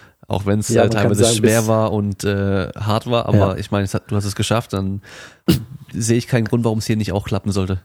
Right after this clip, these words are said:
Speaker 2: Ja. Man, also alles ist mit, äh, Opfern verbunden natürlich. Also es ist kein Zuckerschlecken, wie, wie du
Speaker 1: Klar.
Speaker 2: sagst. Also, ähm, und, äh, für jeden, der Interesse hat, auch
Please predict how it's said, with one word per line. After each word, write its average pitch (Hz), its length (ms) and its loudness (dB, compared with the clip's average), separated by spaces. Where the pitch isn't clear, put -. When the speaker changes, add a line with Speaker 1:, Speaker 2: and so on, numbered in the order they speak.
Speaker 2:
Ja. 107 280 2
Man, 170 320 0
also 170 260 0
alles 208 320 0
ist 214 140 -2
mit, 185 300 0
äh, 135 220 0
Opfern 147 340 -2
verbunden 123 380 0
natürlich. 104 340 0
Also 123 160 2
es 131 80 -2
ist - 80 -8
kein 135 180 0
Zuckerschlecken, 123 600 -2
wie, 117 180 2
wie 113 40 2
du 110 80 0
Speaker 1:
Klar. 90 140 4
Speaker 2:
sagst. 107 320 0
Also, 101 320 0
ähm, 104 260 0
und, 110 420 0
äh, 104 360 2
für - 180 -4
jeden, 123 280 0
der 139 100 2
Interesse 113 500 -2
hat, 110 140 0
auch 120 340 0